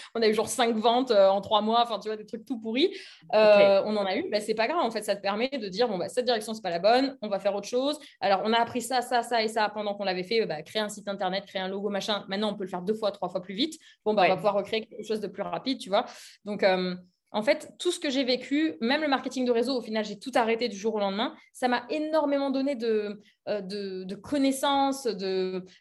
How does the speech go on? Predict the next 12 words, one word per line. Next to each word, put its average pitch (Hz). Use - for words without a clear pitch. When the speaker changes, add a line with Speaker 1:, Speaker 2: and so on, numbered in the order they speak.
Speaker 1:
de 220
travail 247
sur 254
moi. 262
En 220
fait, 269
dans 233
l'entrepreneuriat, 247
tu 233
prends 220
un 277
an 269